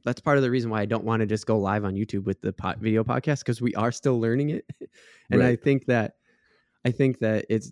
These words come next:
Speaker 1: we're not just gonna go, "Hey, we're on video now," and then we'll forget. Like, I wanted, I wanna hold off and I wanted us to hold off and just kinda learn the technology, but also kinda learn the technique by,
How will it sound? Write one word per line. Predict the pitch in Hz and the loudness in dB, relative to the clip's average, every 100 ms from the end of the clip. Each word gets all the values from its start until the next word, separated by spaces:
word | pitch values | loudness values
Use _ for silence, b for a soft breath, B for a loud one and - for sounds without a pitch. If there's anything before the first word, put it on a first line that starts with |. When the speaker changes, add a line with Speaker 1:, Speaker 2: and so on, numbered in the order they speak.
| - | 0
Speaker 1:
we're | 123 | 2
not | 123 117 | 4 4
just | 117 110 | 0 0
gonna | 113 | 0
go, | 104 95 | 0 2
"Hey, | 143 190 | 4 4
we're | 170 | 4
on | 165 165 | 2 2
video | 175 147 | 4 4
now," | 131 120 | 2 0
and | 107 110 | 0 2
then | 117 113 | 2 0
we'll | 107 | -2
forget. | - 107 95 104 90 - | -4 -6 0 0 0 -4
Like, | 95 98 | -6 0
I | 104 | 2
wanted, | 110 113 107 - | 4 2 2 -2
I | 107 | -2
wanna | 107 110 | 0 0
hold | 101 - 104 95 | -2 -2 -2 0
off | 107 101 98 _ | 0 0 -4 _
and | 104 95 95 110 _ _ _ _ _ _ _ - | -6 -4 -4 -8 _ _ _ _ _ _ _ -2
I | 120 | 2
wanted | 120 120 | 4 4
us | 110 | 2
to | - | -2
hold | 110 110 | 0 2
off | 110 104 | 2 0
and | 107 | -2
just | 101 - | -4 -4
kinda | 104 98 | -4 -2
learn | 101 107 | 0 0
the | 98 | 0
technology, | - 92 95 92 113 131 | -4 -8 -4 -4 -2 0
but | 110 | 0
also | 101 104 107 | 0 -4 -8
kinda | 92 95 | -6 -4
learn | 101 95 | -4 -4
the | 101 | -6
technique | 76 - 92 98 - _ | -10 -10 -6 -6 -6 _
by, | - 87 92 | -12 -10 -12